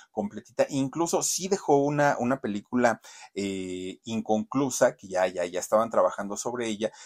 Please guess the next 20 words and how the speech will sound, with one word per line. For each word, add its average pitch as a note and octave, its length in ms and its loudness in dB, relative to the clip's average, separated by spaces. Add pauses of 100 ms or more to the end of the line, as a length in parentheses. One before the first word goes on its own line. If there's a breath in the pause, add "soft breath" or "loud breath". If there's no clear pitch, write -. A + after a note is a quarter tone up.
(100)
y G2+ 120 -2
esa - 180 0
sí A2 140 -2
no A2 80 2
la G#2+ 160 4
terminó, A2+ 480 0
la A#2+ 180 4
de F#2 160 -2
Doctor A2+ 500 0
Parnassus, G2+ 720 0 (220 loud breath)
esa C3 320 -2
sí, A2+ 440 -2
sí, G#2 520 -6
sí - 180 -10
quedó, G2+ 300 -4
pues, - 160 -20
prácticamente F#2+ 880 -8
a F#2 100 2
la G#2+ 120 0
mitad. C#3+ 380 0